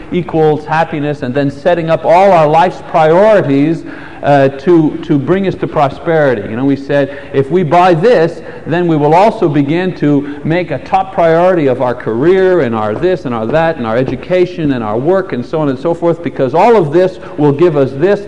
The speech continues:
thinking that we'll get that." And if we do this, we're buying into the materialistic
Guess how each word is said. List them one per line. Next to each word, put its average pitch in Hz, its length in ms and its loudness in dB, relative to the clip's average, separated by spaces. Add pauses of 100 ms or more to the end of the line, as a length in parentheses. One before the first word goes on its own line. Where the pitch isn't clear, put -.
thinking 185 360 -2
that 123 160 -2
we'll 139 180 0
get 135 260 -4
that." 107 380 -8 (680)
And 143 120 -2
if 139 100 -2
we 151 120 2
do 156 240 4
this, 190 340 0
we're 139 140 0
buying 147 320 0
into 160 240 -4
the 131 80 -4
materialistic 131 1000 -6